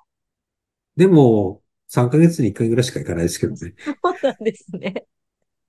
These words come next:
Speaker 2: はい。
Speaker 1: なんで、まあ、まあ、その、その、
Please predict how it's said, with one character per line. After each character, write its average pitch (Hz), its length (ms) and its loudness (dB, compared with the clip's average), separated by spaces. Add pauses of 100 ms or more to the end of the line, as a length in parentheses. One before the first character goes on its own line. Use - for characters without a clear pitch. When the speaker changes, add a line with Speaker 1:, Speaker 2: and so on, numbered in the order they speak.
(180)
Speaker 2:
は 247 200 -2
い。 208 40 -2 (460)
Speaker 1:
な 117 260 6
ん 110 40 4
で、 104 360 4 (260)
ま 123 440 4
あ、 - 20 -20 (540)
ま 131 320 0
あ、 110 40 -2
そ 143 120 -2
の、 123 580 0
そ - 160 -6
の、 175 460 2